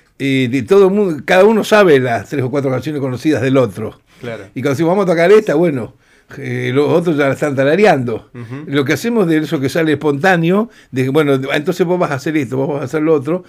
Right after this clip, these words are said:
Speaker 1: y queda como una suerte de arreglo, pero en realidad es como si fuera un fogoncito,
Speaker 2: Claro.
Speaker 1: que vamos a tocar tal, vamos a tocar Presente de, de, de
Speaker 2: Ok.
Speaker 1: Ricardo de Zuley, ¿no es cierto? <laughs>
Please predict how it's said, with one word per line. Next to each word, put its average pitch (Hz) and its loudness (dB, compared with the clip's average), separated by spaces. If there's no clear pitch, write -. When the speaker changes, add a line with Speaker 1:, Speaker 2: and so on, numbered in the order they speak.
Speaker 1:
y 151 -2
queda 220 6
como 180 0
una 170 0
suerte 151 0
de 139 6
arreglo, 139 2
pero 127 -2
en 127 -2
realidad 156 4
es - -4
como 233 -2
si 147 -4
fuera 147 -2
un 131 -2
fogoncito, 131 -4
Speaker 2:
Claro. 127 -10
Speaker 1:
que 139 -2
vamos 165 -2
a 165 0
tocar 156 -2
tal, 180 0
vamos 156 -2
a 170 -2
tocar 180 2
Presente 143 0
de, 123 2
de, 113 0
de 120 -2
Speaker 2:
Ok. 127 2
Speaker 1:
Ricardo 131 0
de 120 -2
Zuley, 131 -2
¿no 123 -4
es 117 -6
cierto? 160 -2
<laughs> - -20